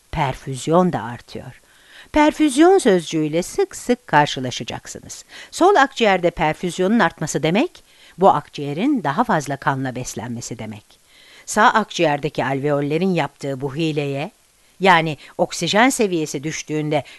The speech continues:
kanın diğer akciğere yönlenmesine bir ad verilmiş. Yazıyorum buraya.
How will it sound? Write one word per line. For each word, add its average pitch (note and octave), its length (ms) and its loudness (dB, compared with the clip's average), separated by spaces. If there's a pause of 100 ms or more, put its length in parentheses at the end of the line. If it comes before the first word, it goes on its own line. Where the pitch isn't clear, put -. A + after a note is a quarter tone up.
kanın D#3+ 440 -2
diğer G3+ 280 0
akciğere D3+ 580 -2
yönlenmesine C#3 960 -6
bir C4 220 0 (120)
ad D#3+ 340 0
verilmiş. G2+ 680 -12 (840)
Yazıyorum F3 520 0
buraya. D3+ 440 -2